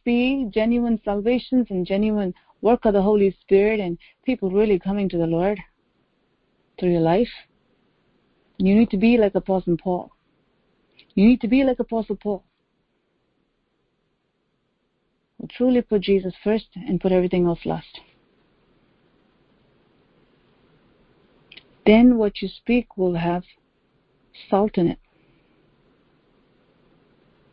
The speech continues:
You need to really live it out. Then, when you speak, it'll be music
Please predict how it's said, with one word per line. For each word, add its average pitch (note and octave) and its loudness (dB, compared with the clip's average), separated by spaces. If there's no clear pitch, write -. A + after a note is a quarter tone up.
You G#3+ 4
need A3+ 6
to G#3+ 0
really A3 4
live G3+ 0
it G#3+ 0
out. F#3+ -4
Then, G3 -2
when G#3 0
you F3+ 0
speak, - -4
it'll G3+ 2
be G3 4
music G3+ 0